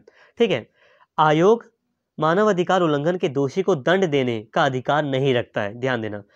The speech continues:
ना ही आयोग पीड़ित को किसी प्रकार की सहायता, जैसे कि आर्थिक सहायता दे सकता है। आयोग की सिफारिश, सिफारिशों संबंधित सरकार अथवा प्राधिकार, अधिकारी पर बाध्य नहीं है, परंतु उसकी सलाह पर की गई कार्यवाही पर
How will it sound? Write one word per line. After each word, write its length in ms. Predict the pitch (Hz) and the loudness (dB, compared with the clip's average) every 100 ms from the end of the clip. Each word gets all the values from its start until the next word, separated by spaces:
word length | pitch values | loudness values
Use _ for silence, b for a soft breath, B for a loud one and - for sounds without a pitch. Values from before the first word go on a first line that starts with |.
| b b | b b
ना 200 | 143 185 | -2 0
ही 260 | 196 208 202 | 2 0 0
आयोग 500 | - 160 180 202 180 | 0 2 4 2 0
पीड़ित 520 | - - 156 170 190 | -10 -2 0 2 2
को 140 | 190 | 0
किसी 260 | 180 156 185 | -2 -2 -2
प्रकार 340 | 165 147 135 | -2 0 -2
की 100 | 135 | -2
सहायता, 420 | 156 131 123 160 165 | -4 -2 -2 0 0
जैसे 240 | 139 151 | -2 -2
कि 80 | 160 | 0
आर्थिक 340 | 147 147 175 | 0 0 -2
सहायता 300 | 151 127 165 | -2 -2 0
दे 160 | 135 120 | -2 -4
सकता 320 | 120 - 120 | -6 -8 -8
है। 160 | 107 110 b b b b b - | -8 -12 b b b b b 2
आयोग 380 | 160 190 208 | 4 4 2
की 260 | 208 202 156 | 0 -2 -2
सिफारिश, 580 | 170 160 151 143 147 - 190 - _ _ | -4 -2 2 2 0 -2 -2 -4 _ _
सिफारिशों 720 | 156 147 143 143 165 170 185 _ _ | -4 0 0 0 0 -4 -4 _ _
संबंधित 600 | 156 139 139 139 175 165 | -6 -4 -4 -2 -4 -4
सरकार 540 | - 139 139 139 170 165 | -4 -4 0 0 0 -2
अथवा 300 | 151 151 160 | -6 -2 -2
प्राधिकार, 600 | 165 147 135 143 147 151 - | 0 0 0 0 0 0 -2
अधिकारी 480 | 143 151 143 139 | -4 -2 -2 -2
पर 320 | 156 151 165 165 b b 135 | -2 -2 -2 -4 b b -2
बाध्य 340 | 131 127 147 | -2 0 0
नहीं 220 | 131 160 | 0 -2
है, 100 | 175 | -2
परंतु 400 | 170 147 170 170 | -2 0 0 0
उसकी 260 | 165 - 170 | -2 -2 -4
सलाह 300 | 147 139 165 | -2 0 0
पर 240 | 156 160 | 0 -2
की 280 | 165 - 185 | -2 -2 0
गई 140 | 170 | 2
कार्यवाही 560 | 170 143 139 135 131 160 | 0 0 0 0 0 -2
पर 220 | 160 175 | -2 -4